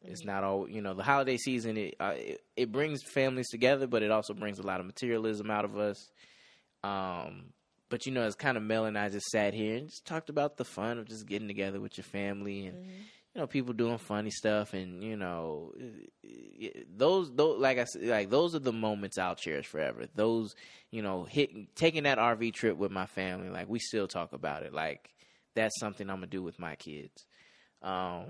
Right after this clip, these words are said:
Speaker 2: Mm-hmm.
Speaker 1: you know, so just, yeah, just, just as this season, the holiday season comes upon us, don't focus on the material things you can get, but focus on, you know, just being together with your family and, and, and loving one another, man.
Speaker 2: Yeah, and also with the holidays can be a lot of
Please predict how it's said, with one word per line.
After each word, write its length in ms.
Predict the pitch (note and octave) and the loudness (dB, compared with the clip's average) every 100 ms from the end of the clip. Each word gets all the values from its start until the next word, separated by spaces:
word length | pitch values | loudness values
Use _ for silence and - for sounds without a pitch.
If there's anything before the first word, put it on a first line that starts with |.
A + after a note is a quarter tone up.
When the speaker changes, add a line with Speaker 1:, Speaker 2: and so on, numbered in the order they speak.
| D#3 F#3 | -14 -18
Speaker 2:
Mm-hmm. 200 | F#3 C3 | -8 -2
Speaker 1:
you 100 | C3 | 0
know, 100 | B2 | 0
so 120 | F3 | -2
just, 360 | E3+ E3+ - - | -2 -4 -4 0
yeah, 160 | D3+ A2+ | 2 2
just, 340 | A#2 A#2+ - A2+ | -2 -6 -8 -2
just 240 | B2+ - _ - _ - | -2 -4 _ -20 _ 0
as 160 | A2+ A#2 | 2 2
this 180 | A#2+ - | -2 0
season, 520 | D3+ D3 C#3+ C3 - - | 2 2 0 0 -6 -2
the 120 | G#2+ | 2
holiday 300 | B2+ B2+ A#2+ | 4 4 4
season 280 | - A#2+ A2 | 2 0 2
comes 240 | A2 G#2 | 0 0
upon 360 | G#2 - G2+ G2+ | -2 0 2 0
us, 180 | F#2+ - - - - - _ _ _ _ - | -4 -10 -20 -20 -20 -20 _ _ _ _ 0
don't 280 | C3 C#3+ C3+ - | 2 2 -2 2
focus 300 | C3 B2 A#2 | 4 4 2
on 100 | A#2 G#2 | 0 0
the 60 | |
material 420 | G2 - C#3+ B2 A2+ | -4 0 4 4 4
things 340 | A2+ G#2+ G2+ | 0 -2 -2
you 80 | G2 | -6
can 180 | G2 G2 | -6 -2
get, 240 | G2 F#2 | 0 0
but 160 | F#2 - | -2 2
focus 400 | A2+ G#2 G2+ - | 2 2 -4 -6
on, 420 | F#2+ G2 F#2 E2+ - - | -6 -6 -6 -12 -20 -14
you 140 | F#2 | -12
know, 280 | F2+ F2+ - - - | -10 -10 -14 -18 -16
just 140 | - G#2 | -14 -6
being 160 | G#2+ G2 | -6 -4
together 280 | F#2+ F#2 | -4 -4
with 160 | G2+ - | -6 -8
your 60 | F2 | -10
family 480 | F#2 F#2 F2+ F#2+ F#2 | -8 -8 -8 -12 -14
and, 180 | F#2 - | -14 -16
and, 160 | - - | -16 -16
and 180 | F2+ F#2+ | -14 -12
loving 280 | F#2 F2+ F2 | -12 -12 -14
one 120 | - | -12
another, 300 | - G#1+ A1 | -12 -12 -12
man. 220 | A#1 A1 - _ _ | -14 -18 -20 _ _
Speaker 2:
Yeah, 200 | A#3 A3 - | -18 -16 -10
and 160 | A3+ | -6
also 420 | G3 B3 B3+ G#3+ G3+ | -4 -4 -2 -2 -2
with 180 | G3 G3 | -4 -6
the 60 | |
holidays 460 | F3+ F3 E3 E3 E3+ | -6 -6 -4 -6 -8
can 160 | - E3+ | -12 -12
be 100 | E3 | -12
a 60 | - | -8
lot 160 | D#3+ | -8
of 80 | - | -10